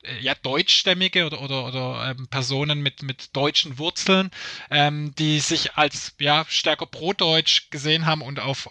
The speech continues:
und eher dann sich auch auf Seite der, der Achse, so möchte ich's jetzt sagen, ähm, äh, verortet haben oder hätten. Also es war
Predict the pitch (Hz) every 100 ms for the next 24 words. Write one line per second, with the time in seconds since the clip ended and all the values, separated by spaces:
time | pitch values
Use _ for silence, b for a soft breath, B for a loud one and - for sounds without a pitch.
0 | - 156 - 156 156 165 151 151 - -
1 | - 143 - 147 - - 147 156 143 135
2 | - - 123 147 - - 143 143 143 143
3 | - 139 139 127 131 135 127 135 131 131
4 | B B B B 131 131 147 127 139 160
5 | - - - 123 131 135 156 143 139 123
6 | 135 180 175 139 139 - 143 139 120